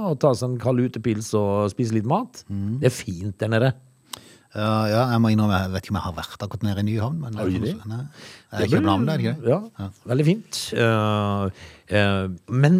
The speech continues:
Speaker 1: nå skal det dreie seg om, eh, grunnen til at jeg synes dette var litt rart.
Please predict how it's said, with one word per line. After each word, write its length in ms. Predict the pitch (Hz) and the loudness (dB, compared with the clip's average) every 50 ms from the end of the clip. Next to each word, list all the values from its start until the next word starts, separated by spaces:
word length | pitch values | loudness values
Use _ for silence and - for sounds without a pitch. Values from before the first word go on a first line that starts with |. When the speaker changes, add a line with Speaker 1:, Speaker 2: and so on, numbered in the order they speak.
| 175 - | 4 2
Speaker 1:
nå 680 | 143 143 143 151 170 233 285 254 - - 117 135 120 123 | 2 4 4 4 6 6 4 4 2 0 -2 -4 -4 -4
skal 220 | - - 151 143 143 | 0 2 4 4 6
det 80 | 139 | 6
dreie 180 | 175 170 156 131 | 4 4 4 4
seg 320 | - - 120 123 - - | 2 2 2 2 2 2
om, 160 | 127 131 131 123 120 | 0 2 2 2 2
eh, 880 | 117 113 113 113 110 110 107 107 104 95 90 - _ - - 92 95 92 123 120 - 104 104 - _ _ _ - - 110 110 113 110 113 | 4 4 4 2 2 2 0 -2 -4 -6 -10 -16 _ -20 -14 -10 -6 -6 -6 -6 -8 -12 -16 -16 _ _ _ -20 -18 -14 -10 -6 -2 0
grunnen 320 | 156 180 - 113 95 90 | 2 2 2 0 -2 -2
til 140 | - 120 117 | 0 0 -2
at 100 | 95 - | -2 -4
jeg 240 | - 107 120 127 120 - - - | -4 -2 -2 -2 -2 -4 -10 -12
synes 320 | - - - 143 107 - | -10 -4 -4 -2 -2 -2
dette 220 | - 143 - 123 123 | -4 -4 -2 0 0
var 80 | 135 143 | 2 2
litt 140 | 160 160 170 | 2 2 4
rart. 260 | 208 262 - - - | 4 4 2 0 -6